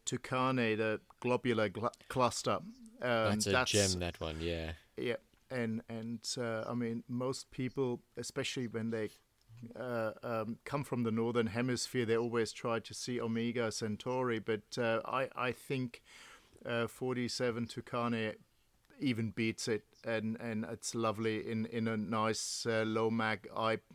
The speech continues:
Speaker 1: eyepiece, uh, just
Speaker 2: Mm.
Speaker 1: gorgeous, really nice.
Speaker 2: To my mind, I think Omega Cen is, it's best as a binocular object. You know, it's just not, it's, it's, you just can't see it through a telescope because it's too big. It's usually bigger than your field of view.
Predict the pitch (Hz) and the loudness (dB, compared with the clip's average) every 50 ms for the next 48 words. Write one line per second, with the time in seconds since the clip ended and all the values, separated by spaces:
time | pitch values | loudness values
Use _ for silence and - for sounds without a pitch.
0 | - - 117 123 120 113 - - - 117 110 110 101 - - - - 120 107 95 | -10 -4 2 2 2 2 2 -2 -4 -2 -2 -2 -2 -4 -6 -6 -4 -2 -4 -4
1 | - - 120 110 - - _ _ - 107 101 98 98 120 107 107 107 95 101 101 | -2 -4 -4 -4 -4 -6 _ _ -12 -10 -8 -6 -2 0 2 2 2 0 -2 -6
2 | 95 - - - - _ _ _ _ - 117 110 104 101 101 98 95 104 104 - | -6 -8 -12 -12 -14 _ _ _ _ -8 -6 -4 -4 -4 -6 -6 -8 -10 -10 -12
3 | - - _ _ _ _ _ - _ _ _ _ - _ - - _ - - - | -14 -16 _ _ _ _ _ -20 _ _ _ _ -20 _ -20 -20 _ -20 -20 -20
4 | _ _ _ _ _ - - 110 113 120 127 127 123 123 117 113 110 107 98 - | _ _ _ _ _ -6 -2 2 4 4 4 6 6 6 6 6 4 2 -2 -6
5 | - - _ _ _ - - 101 - - 120 113 104 95 - - - - 113 107 | -10 -16 _ _ _ -4 -4 -4 -2 0 0 0 0 -2 -6 -12 -8 -2 -2 2
6 | 104 104 110 113 110 110 104 - - 117 110 104 101 98 101 101 98 98 95 95 | 6 6 6 6 6 4 0 2 2 2 2 2 0 2 4 6 6 6 6 4
7 | 95 - - - - - - - - - _ _ _ _ _ _ _ - 123 - | 2 0 2 4 4 2 2 0 -10 -20 _ _ _ _ _ _ _ -4 -4 -4
8 | - - - 117 143 - - 120 110 113 107 120 127 135 - - 156 123 92 80 | -4 2 4 4 4 4 4 0 0 2 2 2 0 0 -2 -2 -2 0 0 0
9 | 73 - - 90 104 - - - - - 87 95 113 - - - - - - - | -2 -4 -10 -12 -12 -14 -14 -8 -6 -2 -2 0 0 0 0 -2 -2 -4 -4 -4
10 | 120 117 - 113 113 - - 110 - - - 127 120 135 131 - - - 117 107 | -4 -4 -4 -4 -8 -2 -2 -2 -2 0 0 0 2 0 0 -2 -2 0 0 0
11 | 104 - - - 139 165 - - - - - - - 101 90 - - 92 87 87 | 2 2 2 2 2 0 0 0 0 -4 -4 -4 -4 -4 -4 0 -2 -2 -2 -2
12 | - - 85 82 95 101 92 90 87 - - - 113 95 101 127 135 110 - - | -4 -4 -4 -4 -4 -6 -6 -6 -6 -8 -4 -2 -2 -2 0 -2 -4 -4 -4 -4
13 | - 101 117 110 - 90 78 95 98 104 98 92 87 85 78 - - 92 87 82 | -2 -2 -2 -2 -2 -4 0 0 2 2 2 0 0 -4 -6 -4 -4 -4 -4 -4
14 | 85 82 98 113 110 78 78 101 | -6 -6 -4 -4 -4 -4 -6 -8